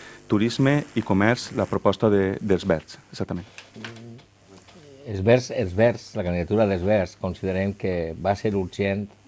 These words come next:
Speaker 2: que el municipalisme es posi dempeus a partir d'aquestes eleccions. No pot ser que el pacte en dos vesprades, com dia el meu company Cayo Lara,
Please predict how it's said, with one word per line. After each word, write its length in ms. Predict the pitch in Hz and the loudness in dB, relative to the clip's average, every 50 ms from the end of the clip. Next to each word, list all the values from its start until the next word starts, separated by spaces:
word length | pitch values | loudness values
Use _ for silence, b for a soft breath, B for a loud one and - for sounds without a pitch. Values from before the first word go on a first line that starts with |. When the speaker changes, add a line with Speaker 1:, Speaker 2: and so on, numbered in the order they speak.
| - - | -8 -4
Speaker 2:
que 60 | 110 | -2
el 80 | 101 95 | -2 0
municipalisme 1300 | 95 98 98 95 95 87 - - - 92 - 92 87 87 92 104 98 98 113 107 107 104 104 107 - - - _ - | 0 0 0 0 -2 -2 -4 -6 -8 -8 -4 -2 -2 0 0 -2 -2 -4 -4 -2 -2 -2 -2 -4 -6 -12 -16 _ -12
es 120 | - 87 - | -12 -10 -6
posi 240 | - - 120 - - | -4 -4 -4 -2 -2
dempeus 540 | 101 98 92 87 85 - 95 95 95 92 - | -2 0 0 0 0 0 0 0 0 -2 -4
a 60 | 101 90 | -4 -4
partir 460 | 87 87 82 - - 92 90 92 92 85 | -2 -4 -4 -4 -4 -2 -2 -2 -2 -2
d'aquestes 1040 | 87 90 82 82 85 85 80 85 80 - - - 82 82 - 90 87 - 90 82 | -2 -2 0 0 0 -2 -4 -6 -8 -10 -10 -8 -8 -8 -6 -8 -8 -8 -10 -10
eleccions. 640 | - 78 73 73 - - - - - 69 - - - - - b b b b b b b b b b b b b b | -8 -10 -10 -10 -12 -14 -18 -18 -18 -20 -20 -20 -20 -20 -20 b b b b b b b b b b b b b b
No 220 | - 113 110 113 101 | 2 4 4 6 6
pot 160 | - 104 87 | 4 2 2
ser 300 | - - 104 110 117 120 - | 2 2 4 4 4 2 0
que 80 | - 98 | -2 -2
el 20 | 87 | -2
pacte 720 | 90 - 98 101 98 90 - - 104 98 92 95 87 80 87 113 | 2 2 2 2 2 0 -2 -2 0 2 2 2 0 -2 -2 -2
en 80 | 98 | -2
dos 160 | 92 98 98 90 | 2 2 2 2
vesprades, 680 | 98 92 - - - 95 98 92 90 87 82 82 - - - - - | 2 0 0 2 4 6 6 6 6 4 2 0 -6 -12 -20 -16 -8
com 160 | - 90 85 85 87 | -6 -6 -4 -2 0
dia 240 | 95 95 87 87 85 | 0 2 2 2 0
el 80 | 82 | -2
meu 80 | 85 87 | -4 -4
company 460 | - 92 87 82 - 87 87 87 85 - | -4 -4 -4 0 0 0 0 0 0 -2
Cayo 220 | 85 80 80 80 | -2 -2 0 0
Lara, 240 | 85 87 82 82 76 | 2 2 2 2 0